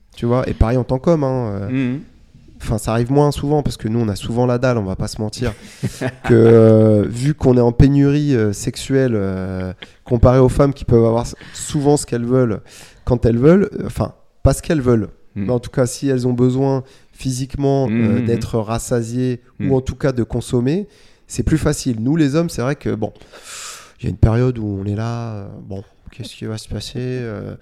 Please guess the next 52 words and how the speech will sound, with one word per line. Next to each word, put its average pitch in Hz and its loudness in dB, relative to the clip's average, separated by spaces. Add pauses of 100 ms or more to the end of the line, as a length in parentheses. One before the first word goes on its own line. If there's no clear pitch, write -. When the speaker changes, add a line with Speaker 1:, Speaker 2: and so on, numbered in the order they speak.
(340)
Speaker 1:
je - -16
crois - -6
que 117 -6
je 110 -10
vais 113 -4
me 113 -6
toucher 120 -8
tout 120 -10
seul 127 -6
pendant 113 -2
un 113 -2
petit 127 -6
moment. » 117 -2 (200)
Speaker 2:
<laughs> - -20
Le 104 -12
Speaker 1:
Voilà. 120 0
Speaker 2:
désert. 92 -8
Speaker 1:
Non, 131 4
mais 120 2
voilà. 139 2 (100)
Nous, 151 0
on 160 6
connaît 131 4
ça 202 -2
et - -6
du 131 -8
coup, - -10
c'est 143 -4
vrai 147 -2
qu'on 131 -4
est 117 0
un 113 -2
peu 139 -2
plus, 160 -4
euh, 85 -6 (720)
tu 135 -8
vois, 147 0
on 120 -4
est 113 -6
un 113 -6
peu 139 2
plus 139 -4
hargneux, 139 0
on 139 2
est 120 -2
un 113 -6
peu 113 -6
plus, - -8
euh, 120 -4
sur 131 -6
le 123 -10
qui-vive 131 -8